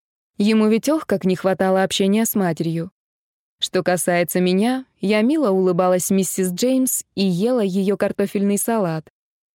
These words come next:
Школу, как и раньше, бросала из крайности в крайность. Правда, одноклассники — Догадались копнуть поглубже и нашли таки в себе мужество, стали говорить со мной на темы, не имевшие отношения ни к брейкдансу, ни к ношению хиджаба.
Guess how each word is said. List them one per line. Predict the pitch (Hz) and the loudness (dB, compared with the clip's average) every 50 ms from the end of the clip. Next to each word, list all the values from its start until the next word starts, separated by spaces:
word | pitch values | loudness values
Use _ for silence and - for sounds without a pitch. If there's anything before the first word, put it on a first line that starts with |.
| _ _ _ _ _ _ _ | _ _ _ _ _ _ _
Школу, | - - - - 311 349 330 277 | -8 -8 -4 -2 0 0 0 0
как | - 208 180 - | 0 -2 -2 0
и | 202 | 0
раньше, | 202 233 277 302 302 - 220 | 0 0 0 0 0 0 0
бросала | 190 202 202 196 - - 202 196 196 196 | 0 2 0 0 0 0 0 2 2 2
из | 196 - | 0 0
крайности | - 202 196 202 202 208 214 - - 254 | 0 0 2 2 2 0 0 -2 -4 -6
в | - | -4
крайность. | - 180 170 165 160 160 156 156 - - - - _ _ _ _ | -2 -4 -2 -2 -2 -2 -4 -6 -8 -12 -16 -18 _ _ _ _
Правда, | - 190 180 175 156 165 180 175 | -2 0 0 0 0 0 0 0
одноклассники — | 175 175 180 180 180 - 254 285 285 - - 240 - - 208 196 - _ _ _ _ _ _ - | 2 2 0 0 0 0 0 -2 0 0 -2 -2 -2 0 -2 -2 -4 _ _ _ _ _ _ -6
Догадались | 190 185 208 196 196 208 208 190 277 320 302 247 202 - - | -4 -2 0 2 2 2 2 2 2 2 2 2 0 -2 0
копнуть | 196 196 185 - 196 190 175 - | -2 -2 0 2 0 0 0 -2
поглубже | - 196 190 185 190 220 269 294 240 226 202 214 208 208 202 | -2 0 0 0 2 0 0 0 0 0 0 0 0 0 0
и | - - 208 | 0 0 0
нашли | 208 202 202 202 - 214 254 285 | 2 2 2 0 0 -2 -2 0
таки | - 233 165 - 202 | 0 -2 -2 -2 -4
в | - | -4
себе | - - 196 170 196 196 | -2 -4 -2 0 0 0
мужество, | 208 233 269 247 233 214 - - 185 196 196 | 2 0 0 0 -2 -4 -4 -4 -4 -4 -2
стали | 190 - - - 190 180 185 | -4 -4 -4 -2 0 0 0
говорить | 165 190 185 190 190 - | 0 0 0 0 0 0
со | - - 185 | -2 -2 0
мной | 185 185 185 185 | 2 2 2 2
на | 185 185 185 | 2 0 0
темы, | - - 247 254 247 233 | 0 0 0 0 2 2
не | 208 202 202 196 196 | 2 2 2 2 2
имевшие | 196 196 196 - - - 196 | 2 0 0 0 0 0 0
отношения | 190 185 202 196 - - 202 196 190 190 190 190 | 0 0 0 0 0 0 0 0 2 2 2 2
ни | 190 190 208 262 | 2 2 0 0
к | 254 | -2
брейкдансу, | 214 165 180 175 170 165 175 165 208 240 254 247 - - 226 208 202 - - - _ _ - | -2 0 0 0 2 0 0 0 0 0 0 -2 -2 -2 -2 -2 -2 -4 -8 -20 _ _ -2
ни | 202 220 | 0 0
к | 208 - | 0 2
ношению | 214 214 208 - - 214 208 208 208 208 | 0 0 0 0 0 2 2 2 2 2
хиджаба. | 190 - 247 240 202 190 185 160 160 151 156 160 180 - | 0 0 -2 -2 0 0 0 0 -2 -2 -4 -6 -8 -10